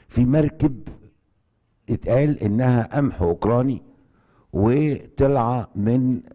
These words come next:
روسيا اللي، اللي سمحت بتحركه، وقالت إنها جت على الموانئ المصرية.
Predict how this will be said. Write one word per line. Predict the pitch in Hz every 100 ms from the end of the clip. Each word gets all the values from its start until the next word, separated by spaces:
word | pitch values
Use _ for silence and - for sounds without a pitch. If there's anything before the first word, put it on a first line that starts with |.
| -
روسيا | 92 98 143 - 127 113 95
اللي، | 92 90
اللي | 90 87 90 82 87
سمحت | 78 110 120 - 90 73
بتحركه، | 80 85 82 76 - - 62 - 82 76 78 - - - _ - -
وقالت | - 98 139 170 165
إنها | 135 139 135
جت | 120 139 -
على | 107
الموانئ | 101 104 104
المصرية. | 98 87 80 78 71